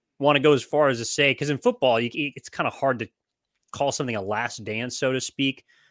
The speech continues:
But I do think that John Lynch is sending a message to everyone, Brandon Ayuk included, even though he referenced him wanting in,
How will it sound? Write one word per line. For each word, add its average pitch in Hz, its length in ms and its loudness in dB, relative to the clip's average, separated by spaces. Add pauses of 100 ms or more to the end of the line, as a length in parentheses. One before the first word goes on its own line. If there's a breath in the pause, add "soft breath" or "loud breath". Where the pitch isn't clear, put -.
(140)
But 143 180 4
I 151 120 6
do 175 340 0
think 185 360 -4
that 147 200 4
John 139 380 2
Lynch 135 260 -2
is 123 180 -6
sending 143 600 0
a 127 160 -2
message 120 880 -2 (580)
to 185 160 4
everyone, 147 640 2
Brandon 247 280 4
Ayuk 175 260 4
included, 120 500 0
even 123 220 -2
though 123 120 2
he 120 120 0
referenced 117 400 -4
him 117 140 -6
wanting 113 320 -4
in, 104 200 -8